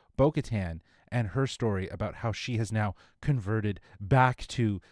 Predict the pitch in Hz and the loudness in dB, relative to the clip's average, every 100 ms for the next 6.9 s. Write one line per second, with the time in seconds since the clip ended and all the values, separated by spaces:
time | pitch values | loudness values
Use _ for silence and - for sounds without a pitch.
0 | - 110 - 110 104 101 98 92 - 95 | -6 -4 -2 -2 -2 -2 -2 -4 -8 -8
1 | 101 95 90 87 90 78 82 101 98 92 | -4 -2 -2 -4 -6 -8 -8 -6 -6 -6
2 | 107 95 90 90 - _ 107 92 82 _ | -4 -2 -4 -8 -16 _ -6 -4 -6 _
3 | _ _ - - - 107 107 113 - - | _ _ -20 -16 -6 -2 0 -2 -4 -2
4 | 147 175 - - 120 117 - 104 110 120 | 2 2 2 -12 -6 -4 -4 -4 -2 0
5 | 120 110 101 104 110 104 98 98 98 107 | 0 -2 0 0 0 -2 -6 -6 -4 -4
6 | 117 - 104 104 120 156 98 85 - | -4 -4 -4 -2 0 0 -2 -6 -10